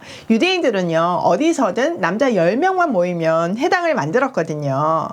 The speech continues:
그것이 그들이 유형 국가가 없었지만 나라가 유지될 수 있고 그 정신을 이어갈 수 있는 비밀이에요. 사람들은요, 예수님의 가르침에 깜짝 놀래요.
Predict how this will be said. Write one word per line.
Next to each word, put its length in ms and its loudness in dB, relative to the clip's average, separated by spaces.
그것이 800 2
그들이 420 2
유형 640 2
국가가 680 0
없었지만 800 -2
나라가 640 0
유지될 720 0
수 200 -6
있고 520 0
그 120 2
정신을 540 2
이어갈 480 2
수 140 -8
있는 420 -2
비밀이에요. 680 0
사람들은요, 1000 0
예수님의 460 2
가르침에 600 0
깜짝 800 -2
놀래요. 800 0